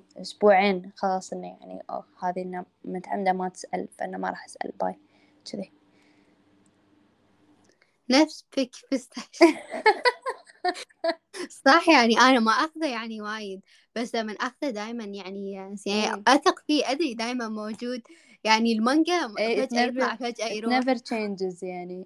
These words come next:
Speaker 1: التيست.
Speaker 2: إيه. وفجأة أجرب نوع، بعدين فجأة يختفي.
Speaker 1: <laughs>
Speaker 2: بس ال-، بس <laughs> بيك فيستاشيو <laughs> لا، دايما موجود،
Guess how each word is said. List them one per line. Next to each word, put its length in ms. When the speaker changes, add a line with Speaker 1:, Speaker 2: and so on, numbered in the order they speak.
Speaker 1:
التيست. 600
Speaker 2:
إيه. 380
وفجأة 460
أجرب 460
نوع، 200
بعدين 280
فجأة 300
يختفي. 840
Speaker 1:
<laughs> 300
Speaker 2:
بس 160
ال-، 220
بس 360
<laughs> 400
بيك 280
فيستاشيو 640
<laughs> 880
لا، 200
دايما 440
موجود، 840